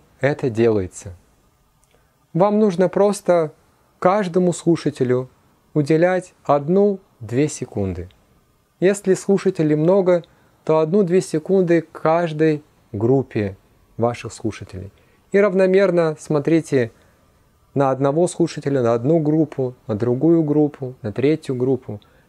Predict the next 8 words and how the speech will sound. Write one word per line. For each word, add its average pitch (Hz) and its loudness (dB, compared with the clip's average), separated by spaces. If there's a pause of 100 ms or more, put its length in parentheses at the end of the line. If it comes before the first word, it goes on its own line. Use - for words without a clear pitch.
(100)
Каждому 175 0
по 143 -2
чуть-чуть 165 -4 (400)
внимания 139 -2
на 131 -6
протяжении 135 -2
всей 120 -4
лекции. 107 -8